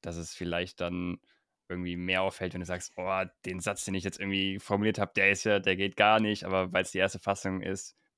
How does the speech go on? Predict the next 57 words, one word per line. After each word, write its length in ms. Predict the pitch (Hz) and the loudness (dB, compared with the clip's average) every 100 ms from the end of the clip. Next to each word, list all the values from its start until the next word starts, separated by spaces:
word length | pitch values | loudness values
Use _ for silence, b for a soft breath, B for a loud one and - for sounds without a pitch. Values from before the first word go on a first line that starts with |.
| _ _ | _ _
würde 180 | 107 113 | 4 6
man 120 | 110 | 6
normalerweise 400 | 104 104 113 98 | 6 6 6 6
sagen, 280 | 101 98 95 - | 6 4 2 -8
„Ja, 220 | 92 95 | -6 -2
überarbeite 500 | 92 90 101 98 98 | -2 -2 0 0 -2
ich, 80 | - | -4
schreibe 180 | 98 95 | -2 -2
ich 120 | - | 0
weiter“, 260 | 95 101 | 2 2
aber 100 | 92 | -2
vielleicht, 340 | 92 92 92 - | -6 -6 -6 -10
weil 100 | 92 | -6
man 120 | 90 | -4
dann 260 | 90 92 92 | -4 -6 -6
dieses 260 | 95 87 - | -8 -8 -6
Lektorwissen 560 | 98 - 101 101 - | -8 -2 -2 -2 -6
hat, 120 | 92 | -8
so, 140 | - 92 B B B | -6 -8 B B B
„Oh 180 | - 104 98 | -6 -4 -6
nee, 200 | 101 104 | -2 -2
das 180 | 104 - | -2 -2
klingt 200 | 110 - | -2 2
gar 200 | 101 110 | 2 2
nicht 180 | 104 | -2
gut“ 440 | - 113 113 113 92 | -6 -2 0 0 2
oder 160 | 104 | 2
„Das 200 | 98 98 | 2 0
kann 160 | - 104 | -2 0
man 100 | 110 | 0
so 80 | 107 | 0
nicht 180 | 104 - | -4 0
machen“. 540 | 107 117 113 107 104 | 0 0 -2 -2 -2
Gibt's 160 | 98 - | -4 -2
da 60 | |
irgendwie 140 | 113 104 | -2 0
Punkte, 200 | 117 110 | -4 -4
wo 40 | |
du 80 | 104 | 0
sagst, 320 | 104 104 - | 2 2 0
das, 180 | 98 - B B B - | -6 -6 B B B 0
das 200 | 101 - | 0 2
hindert 400 | 123 151 160 160 | 2 4 2 2
dich 120 | 151 | -2
vielleicht 300 | 147 156 - | 0 0 0
sogar 180 | 151 135 | -2 0
oder 140 | 110 | 0
da 160 | 107 101 | 4 6
hast 140 | 110 - | 6 2
du's 100 | - | -2
dann 160 | 98 | -2
schwerer 460 | - - 98 120 127 | -2 -4 -2 0 2
oder 120 | 107 | 2
machst 260 | 101 - - | 2 0 -4
es 40 | |
dir 100 | 139 | -12
schwerer? 480 | - - - 147 151 | -12 -8 -2 2 2